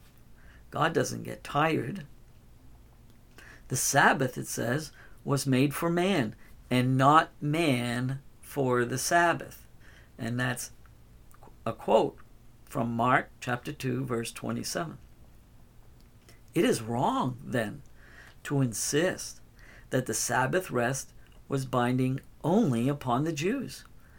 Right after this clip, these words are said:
for it is the entire human race that needs rest. Remember,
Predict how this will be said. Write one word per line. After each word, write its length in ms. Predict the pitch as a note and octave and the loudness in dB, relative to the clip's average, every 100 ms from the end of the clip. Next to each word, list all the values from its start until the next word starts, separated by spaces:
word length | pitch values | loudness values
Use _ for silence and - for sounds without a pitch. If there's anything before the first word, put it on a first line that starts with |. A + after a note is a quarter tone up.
| - - - | -20 -20 -6
for 180 | - E3+ | 6 8
it 180 | F#3 F3+ | 10 10
is 200 | E3 - | 8 4
the 200 | C#3 B2 | 2 2
entire 640 | A#2+ - - A#3 D#4+ A#3+ | -2 -6 -4 -2 2 2
human 420 | D3+ D3 B2+ G#2 | 2 -2 -4 -6
race 380 | - - - - - - - - - - - - - - - | -10 -12 -14 -16 -20 -20 -20 -20 -20 -20 -20 -20 -20 -20 -4
that 200 | D3 D3+ | 2 2
needs 300 | D#3 C#3+ A#2+ | 2 0 -2
rest. 360 | A#2 - - - - - - - - - | -6 -8 -10 -18 -20 -20 -20 -20 -14 0
Remember, 420 | E3 G3+ C#3 | 2 6 4